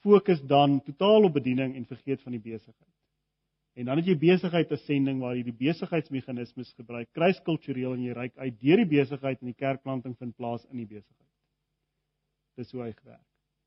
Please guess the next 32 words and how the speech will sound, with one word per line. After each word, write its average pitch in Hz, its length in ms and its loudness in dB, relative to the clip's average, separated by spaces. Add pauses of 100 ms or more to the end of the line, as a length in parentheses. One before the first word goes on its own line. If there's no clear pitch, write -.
(1040)
En 120 80 -20
dis 127 140 -4
die 156 120 -4
ouens 139 220 0
wat 131 80 -4
die 123 80 -2
werk 117 340 -6 (120)
skep. 110 240 -12 (2250)
Markplek, 202 720 6 (340)
ek - 160 -10
sê 180 120 -2
altyd 170 260 2
vir 165 120 0
ouens, 160 140 0
daar's 143 280 2
verskillende 180 480 2
fasette, 170 600 -4
daar's 143 240 0
nie 165 100 -4
net 156 140 -4
een 156 220 -4
faset 160 500 -8
nie. 220 200 -4 (760)
Wat 131 120 -6
ek 147 80 -2
in 156 60 0
Suid-Afrika 175 600 2
gesien 170 320 -6
het, 170 240 2
is 147 360 -2
dat, 135 460 0
eh, 127 300 -4